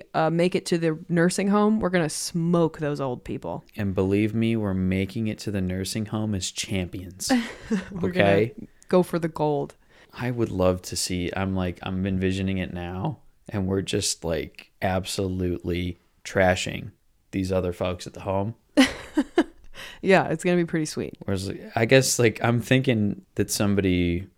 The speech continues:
Speaker 2: we would be beating would be named Gladys, but, you know, the names would turn over at that
Speaker 1: I was
Speaker 2: point.
Speaker 1: thinking that too.
Speaker 2: You know?
Speaker 1: I was like, "We're gonna smoke Bertha," but, like,
Speaker 2: <laughs>
Speaker 1: it's gonna be, like, Sarah. <laughs>
Speaker 2: Yeah. <laughs> Or Emily.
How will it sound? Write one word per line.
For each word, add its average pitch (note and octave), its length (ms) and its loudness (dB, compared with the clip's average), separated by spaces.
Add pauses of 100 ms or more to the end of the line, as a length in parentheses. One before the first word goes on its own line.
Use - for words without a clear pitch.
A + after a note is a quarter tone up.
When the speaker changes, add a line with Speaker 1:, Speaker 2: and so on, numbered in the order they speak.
Speaker 2:
we G2 140 6
would F#2 180 4
be F2 120 0
beating F2 440 0
would F2 140 -2
be F2 100 -2
named F2 320 -2
Gladys, E2+ 600 -4
but, - 360 -10
you G2 100 -6
know, F2+ 140 0
the F2+ 100 0
names F#2 360 2
would F2 160 -2
turn F2+ 240 -2
over E2+ 300 0
at E2+ 120 -4
that - 160 0
Speaker 1:
I B3 80 2
was C#4 120 4
Speaker 2:
point. D#4 100 4
Speaker 1:
thinking C#4 220 4
that A3 180 4
too. E3 300 2 (300)
Speaker 2:
You F2+ 120 -2
know? F2 140 0
Speaker 1:
I F3+ 60 4
was G3 120 6
like, F#3 140 2
"We're F#3 120 0
gonna F#3+ 180 0
smoke D#3+ 600 -2
Bertha," C#3+ 340 -2
but, D3 220 -4
like, C#3+ 140 2
Speaker 2:
<laughs> G#2+ 260 2 (220)
Speaker 1:
it's C#3+ 180 4
gonna C#3+ 160 6
be, F#3 100 6
like, F3 240 6 (180)
Sarah. D3+ 560 -2 (140)
<laughs> - 260 2
Speaker 2:
Yeah. E2+ 460 2
<laughs> D#4+ 40 6 (580)
Or F#2+ 180 -6
Emily. F#2 480 0